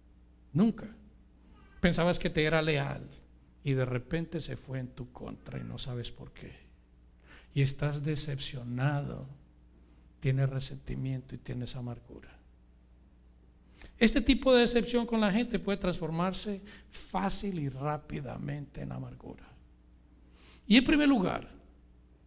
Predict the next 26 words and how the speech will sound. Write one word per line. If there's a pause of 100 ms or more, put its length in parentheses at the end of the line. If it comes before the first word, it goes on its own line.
(680)
y
es
la
primera
y (1300)
pudiera (380)
sugerir
que
es
la
principal
de
todas
las
causas (100)
de
la
amargura, (840)
y
es
la
falta
de
perdón. (2000)
La
principal